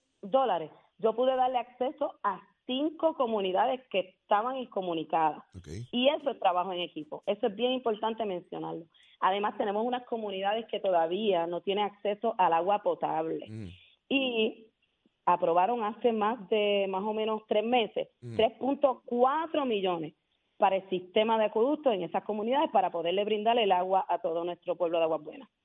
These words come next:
Speaker 2: El domingo, ¿usted va a estar en la radicación del gobernador?
Speaker 1: Claro que sí, vamos a acompañar a nuestro gobernador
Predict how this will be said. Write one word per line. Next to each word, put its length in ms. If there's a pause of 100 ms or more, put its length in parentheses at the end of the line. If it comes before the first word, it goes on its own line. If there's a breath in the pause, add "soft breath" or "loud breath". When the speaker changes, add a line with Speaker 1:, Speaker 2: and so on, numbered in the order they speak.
(320)
Speaker 2:
El 120
domingo, 380
¿usted 220
va 60
a 20
estar 200
en 100
la 80
radicación 500
del 80
gobernador? 460 (800)
Speaker 1:
Claro 280
que 140
sí, 120
vamos 260
a 40
acompañar 460
a 60
nuestro 280
gobernador 760